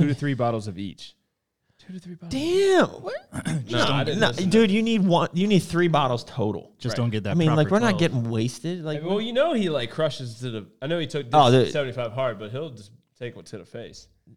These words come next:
Speaker 2: <laughs>
Speaker 3: What?
Speaker 2: So she said. Um,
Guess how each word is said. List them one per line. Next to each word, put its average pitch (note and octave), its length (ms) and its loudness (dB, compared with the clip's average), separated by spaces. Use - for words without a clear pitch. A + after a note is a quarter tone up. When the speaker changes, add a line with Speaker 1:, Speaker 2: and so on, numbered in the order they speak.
Speaker 2:
<laughs> A2 60 -8
Speaker 3:
What? - 320 -8
Speaker 2:
So G2+ 200 -4
she D3 160 -2
said. A2 260 -4
Um, A#2+ 440 6